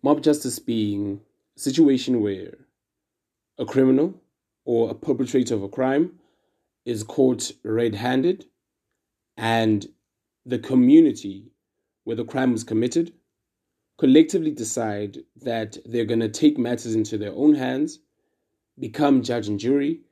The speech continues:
and inflict a punishment on the criminal. Now, I'll start by saying this. Bafethu, if you listen to this, whether you're from Elokishini or not, whether you're from the hood or not,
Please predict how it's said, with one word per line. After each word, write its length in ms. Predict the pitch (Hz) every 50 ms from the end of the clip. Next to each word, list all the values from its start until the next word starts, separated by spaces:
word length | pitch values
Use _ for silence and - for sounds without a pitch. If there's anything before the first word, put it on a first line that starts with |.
| _ _ _ _ _ _ _
and 140 | - 117 120
inflict 420 | 123 120 113 113 131 131 127 110
a 40 | 123
punishment 640 | 113 - 120 117 113 104 - 101 98 95 92 - - _ _ _ _ _ _ _ _ _
on 160 | - 120 120 110
the 80 | 110
criminal. 480 | 110 - 120 107 104 92 85 - - _ _ _ _ _ _ _ _ _ _ _ _ _ _ _ _ _ _ _ _ _ _ _ _ _ _ _ _ _ _ _ _ _ _ _
Now, 600 | - 113 120 120 120 117 110 104 98 92 85 73 - - - - _ _ _ _ _ _ _ _ _ _ _ _ _ _ _ -
I'll 120 | 120 131
start 300 | 131 - - 175 180 -
by 100 | - 113 104
saying 340 | 107 - 107 101 95 95
this. 420 | - - - _ - - - - _ _ _ _ _ _ _ _ _ _ _ _ _ _ _ _ _ _ _ _ _ _ _ _ _ _ _ _ _ _ _ -
Bafethu, 340 | 127 127 113 143 139 123 -
if 80 | 120
you 80 | 110 120
listen 280 | 123 147 147 165 156 135
to 100 | - 110
this, 300 | 95 90 - - - - _ _ _ _ _ _ _ _ _
whether 220 | - 127 139 156 165
you're 180 | 147 131 117
from 300 | 110 - 120 113 107 107
Elokishini 680 | 95 110 123 123 127 - - - 127 117 110 107 104
or 100 | - 107
not, 380 | 104 101 95 98 - - - - _ _ _ _ _ _ _ _ _ _ _ _ _ -
whether 140 | 131 139
you're 120 | 147 139 131
from 180 | 135 135 131
the 100 | 123 117
hood 220 | 110 147 147 151 143
or 120 | 120 98
not, 340 | 107 104 98 - _ _ _